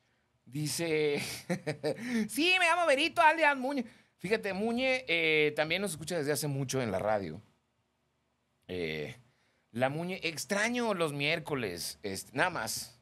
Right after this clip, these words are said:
nada más, eso digo. Eh, dice Claudia, "Felicidades, señora Vicky, felicidades, cumple-". Eh, felicíteme a la señora Vicky que cumple años el día de hoy. La señora Vicky, ¿eh? Eh, ya llegó Pato también, ya llegó Pato,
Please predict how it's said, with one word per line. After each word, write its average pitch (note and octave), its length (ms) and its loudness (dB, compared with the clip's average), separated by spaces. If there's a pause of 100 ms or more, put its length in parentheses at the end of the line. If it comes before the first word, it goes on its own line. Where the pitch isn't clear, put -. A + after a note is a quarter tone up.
nada C3+ 220 -4
más, A2 240 -6
eso A2 180 -10
digo. F2+ 180 -12 (440)
Eh, C3 500 0
dice D3+ 200 -4
Claudia, D#3+ 340 0 (200)
"Felicidades, G3+ 840 2
señora A#3+ 360 4
Vicky, A#3 400 -4
felicidades, G3+ 800 2
cumple-". A3 240 -4
Eh, D4+ 380 4 (200)
felicíteme B3+ 600 0
a D#4 40 2
la C4 80 2
señora B3 340 2
Vicky C4+ 260 0
que G#3 120 -6
cumple A#3 340 0
años B3 280 2
el A3 100 2
día A#3 160 4
de A#3 100 2
hoy. B3 420 4 (380)
La E3 180 2
señora G3+ 380 2
Vicky, A#3 520 -2 (360)
¿eh? F#3+ 340 2 (320)
Eh, D#3 1040 4
ya C4 100 6
llegó F4+ 220 6
Pato F#4 320 4
también, E4 540 8
ya B3 100 0
llegó D4+ 180 4
Pato, D#4 540 4